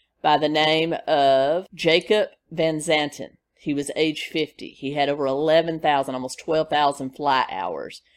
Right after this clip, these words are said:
oh, the majority of which were done in smaller jets, unfortunately. He, but he did have over fifteen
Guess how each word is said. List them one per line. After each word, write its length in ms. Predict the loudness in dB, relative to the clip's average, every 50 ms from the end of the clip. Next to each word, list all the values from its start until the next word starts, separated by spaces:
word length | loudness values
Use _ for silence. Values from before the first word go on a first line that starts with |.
| _ _ _ _ _ _ _ _ _
oh, 320 | 4 4 4 4 2 -4 _
the 140 | -8 -4 -2
majority 540 | -2 -2 -2 2 4 6 6 6 6 4 2
of 100 | 0 0
which 580 | 0 0 0 0 -2 -4 -10 -12 -12 -12 -16 _ _ _ _ _ _ -4
were 180 | -2 -2 0
done 560 | 2 2 2 4 2 2 0 -2 -4 -6 -10 -12 _ _ _ _ _ _ _ _ _ _ _
in 200 | -2 0 0 0
smaller 680 | -2 -6 -8 -4 0 2 4 4 4 2 0 0 -2 -6 _ -20 -18
jets, 480 | -12 -4 -2 0 0 0 -2 -8 -10 -12
unfortunately. 720 | -12 -10 -8 -8 -8 -8 -8 -8 -10 -10 -8 -6 -6 -8 -6
He, 260 | -6 -6 -6 -6 -6 -6
but 180 | -2 -2 0 0
he 160 | 0 -4 -4
did 340 | -4 0 2 4 4 4 2
have 440 | 0 0 0 -2 -2 -2 -4 -6 -8 _ _ -20 -20 -20 _ _
over 200 | -2 -2 -2 -2
fifteen 560 | -4 -2 -2 -2 -2 -2 -4 -4 -4 -4 -6